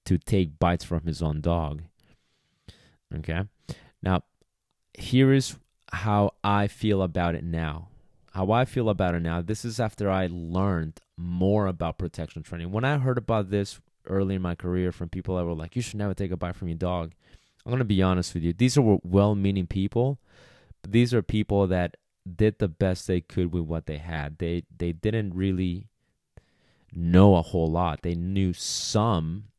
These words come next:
enough to get them by as handlers, and some of them as okay handlers.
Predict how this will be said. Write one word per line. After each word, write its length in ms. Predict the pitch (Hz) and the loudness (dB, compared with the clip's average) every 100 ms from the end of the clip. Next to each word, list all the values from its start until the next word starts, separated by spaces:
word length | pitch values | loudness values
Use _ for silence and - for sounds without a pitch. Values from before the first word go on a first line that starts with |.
| - | -6
enough 560 | 87 90 95 104 - | -2 0 2 0 0
to 80 | - | -4
get 300 | 85 95 - | -2 -2 -2
them 180 | 82 76 | -4 -2
by 480 | 90 98 87 82 92 | 0 2 0 -2 -4
as 300 | 90 80 - | -6 -8 -10
handlers, 1120 | - - 92 95 104 87 78 85 110 - - _ _ _ _ _ _ _ _ _ _ _ _ _ _ _ _ _ _ | -14 -8 -2 0 0 0 0 0 -2 -10 -18 _ _ _ _ _ _ _ _ _ _ _ _ _ _ _ _ _ _
and 120 | 98 | -2
some 280 | 92 - 104 | 0 2 4
of 80 | 101 | 4
them 200 | 95 92 | 4 4
as 440 | 90 87 78 - - _ _ _ - | 2 0 -2 -10 -16 _ _ _ 8
okay 720 | 101 95 - 104 95 92 90 _ _ _ _ _ _ _ _ _ _ | 8 8 0 0 2 2 0 _ _ _ _ _ _ _ _ _ _
handlers. 960 | - - 95 104 95 82 82 85 - | -16 -6 0 0 2 4 2 -2 -10